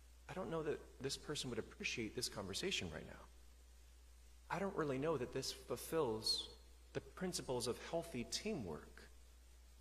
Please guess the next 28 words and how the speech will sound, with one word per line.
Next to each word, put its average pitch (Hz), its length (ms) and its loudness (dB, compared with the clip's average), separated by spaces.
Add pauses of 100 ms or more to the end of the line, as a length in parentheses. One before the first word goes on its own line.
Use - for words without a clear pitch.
(680)
If 131 160 4
it's 147 140 4
a 127 60 6
faith 214 340 2
environment, 127 560 4
all 160 160 10
the 160 100 2
more, 180 240 2
"Hey 143 140 -2
guys, 127 340 4 (720)
if 143 220 4
Jesus 175 460 2
were 135 100 4
here 123 240 2
right 151 200 4
now, 156 200 2
would 120 200 2
any 135 160 4
of 143 80 0
us 147 120 2
be 117 140 0
blushing 98 460 2
about 110 220 -2
the - 80 0
way 101 180 2
that 135 140 -2
we're 98 80 0
talking?" 175 480 0